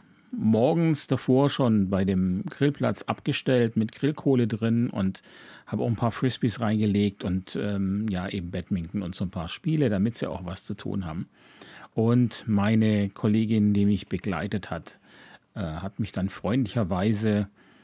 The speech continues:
zur Schule mit hochgenommen, damit ich da nicht extra hochlaufen muss. Vielen Dank nochmal an der Stelle, sehr nett. Ähm, ja.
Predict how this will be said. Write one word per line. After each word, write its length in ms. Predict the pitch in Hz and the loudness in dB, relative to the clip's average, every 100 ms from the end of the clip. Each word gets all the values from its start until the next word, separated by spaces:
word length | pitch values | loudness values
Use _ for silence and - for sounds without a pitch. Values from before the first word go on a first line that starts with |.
| _ _ _ | _ _ _
zur 200 | - 127 | -4 -2
Schule 340 | 104 143 170 135 | 0 2 4 4
mit 160 | 117 | 2
hochgenommen, 680 | 85 127 139 110 87 82 117 - _ _ _ - | 4 2 2 -2 0 0 -2 -4 _ _ _ -16
damit 320 | - 101 101 110 | -6 -2 -2 -2
ich 140 | 104 | -4
da 400 | 104 90 90 98 | -2 -2 -4 -4
nicht 400 | 101 113 107 - | -4 -4 -4 -10
extra 260 | 98 - 80 | -12 -8 -4
hochlaufen 640 | 90 131 - 98 107 104 | -2 -2 0 0 0 0
muss. 280 | 104 101 - - - - | 0 -2 -10 -16 -20 -20
Vielen 380 | - 180 190 139 | 0 4 4 4
Dank 260 | 143 202 | 4 4
nochmal 340 | 135 110 110 104 | 4 4 4 4
an 80 | 101 | 2
der 140 | 98 | 2
Stelle, 340 | - 95 92 | 0 2 2
sehr 160 | 92 92 | 0 -2
nett. 320 | 87 80 - - - - - - | -4 -6 -12 -20 -20 -18 -18 -12
Ähm, 600 | - 87 82 87 92 95 - _ | -8 -6 -4 -4 -4 -6 -12 _
ja. 100 | 90 | -10